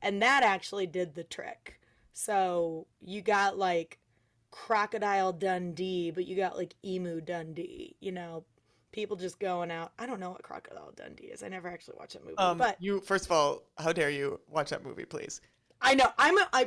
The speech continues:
Speaker 1: truly am ashamed.
Speaker 2: But secondly, for those who do know the movie, just a shot-for-shot remake, but he, he made his name with emus.
Speaker 1: Yeah. So they won. The emus won.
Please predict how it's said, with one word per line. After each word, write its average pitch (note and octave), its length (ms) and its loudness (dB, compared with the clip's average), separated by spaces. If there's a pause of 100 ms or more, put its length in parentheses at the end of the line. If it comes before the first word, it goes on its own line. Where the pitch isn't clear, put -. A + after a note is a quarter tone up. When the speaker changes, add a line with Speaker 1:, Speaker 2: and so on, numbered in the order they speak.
Speaker 1:
truly B3 360 4
am F#3+ 140 -2
ashamed. - 280 -8
Speaker 2:
But F#3+ 180 -2
secondly, F#3+ 460 2
for F#3 180 0
those F#3+ 240 4
who F3 140 -2
do G3 280 2
know D#3+ 160 4
the D3+ 120 -2
movie, C3+ 500 -2
just A#3 240 -2
a A#3+ 40 -2
shot-for-shot G#3 680 2
remake, E3+ 400 -4
but D3 240 -2 (760)
he, - 320 -10
he - 400 -10
made F3 220 -2
his F3 420 -6
name F3+ 460 -4
with F#3 180 -6
emus. D#3 460 -10 (480)
Speaker 1:
Yeah. - 180 -2 (1600)
So D#4+ 220 4
they D#4 160 4
won. A3+ 400 2 (760)
The A3+ 260 0
emus G#3 380 -2
won. - 340 -12